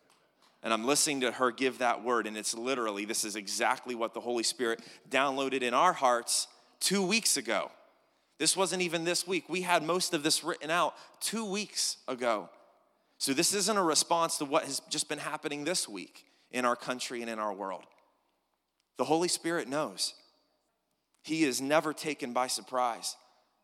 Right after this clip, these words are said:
And unity is what we're pursuing. It's what we're called to. John seventeen, Jesus prays that we would be united with him,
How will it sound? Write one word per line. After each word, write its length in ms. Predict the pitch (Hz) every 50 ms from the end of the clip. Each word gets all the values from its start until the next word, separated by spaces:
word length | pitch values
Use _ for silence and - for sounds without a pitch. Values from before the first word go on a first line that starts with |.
| _ _ _ _ _ _ _ _
And 140 | - 123 123
unity 640 | 123 113 120 143 165 170 147 135 120 113 101 98 101 - _ _ _ _ _ _ _ _ _ _ _ _ _ _ _ _ _ _ _ _ _ _ -
is 140 | 117 113
what 160 | 127 131 123 -
we're 100 | 139 131
pursuing. 600 | - - 120 - - - 160 160 156 135 120 113 - - _ _ _ _ _ _ _ _ _ _ _ _ _ _ -
It's 140 | - - -
what 120 | 135 131
we're 120 | 117 135 135
called 380 | - - 156 160 160 160 139 - -
to. 260 | 147 135 117 113 107 - - _ _ _ _ _ _ _ _ _
John 240 | - 143 147 151 156
seventeen, 680 | 147 - 180 160 147 143 127 - - 185 170 160 143 143
Jesus 380 | 139 147 170 160 135 147 139 -
prays 380 | - - 175 165 160 156 - -
that 80 | 147
we 180 | 120 135 156 156
would 160 | 151 151 139
be 100 | 143 156
united 480 | 147 143 143 143 147 147 156 156 147 127
with 160 | 135 123 -
him, 340 | - 165 175 170 147 117 107